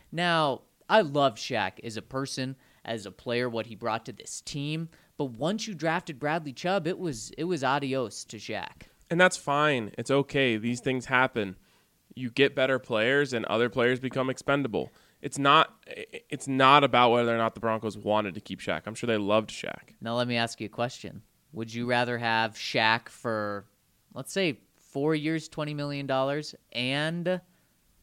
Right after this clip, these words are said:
Speaker 1: one of those quarterbacks sitting at five last year? Or would you rather have Bradley Chubb and no Shaq?
Speaker 2: Well, it depends. Uh, which one? I mean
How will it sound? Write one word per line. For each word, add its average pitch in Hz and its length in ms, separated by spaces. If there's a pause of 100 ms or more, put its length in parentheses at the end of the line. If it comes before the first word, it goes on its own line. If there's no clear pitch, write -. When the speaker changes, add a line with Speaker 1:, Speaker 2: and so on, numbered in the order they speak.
(420)
Speaker 1:
one 117 180
of 131 60
those 131 200
quarterbacks 139 540
sitting 139 260
at 131 120
five 139 280
last 160 320
year? 208 220 (240)
Or - 80
would 113 120
you 113 60
rather 113 200
have 117 140
Bradley 117 340
Chubb 113 260
and 107 100
no 104 120
Shaq? - 300 (1500)
Speaker 2:
Well, 156 140
it 151 60
depends. 131 460 (640)
Uh, 123 460
which 123 200
one? 127 380
I 107 100
mean 117 400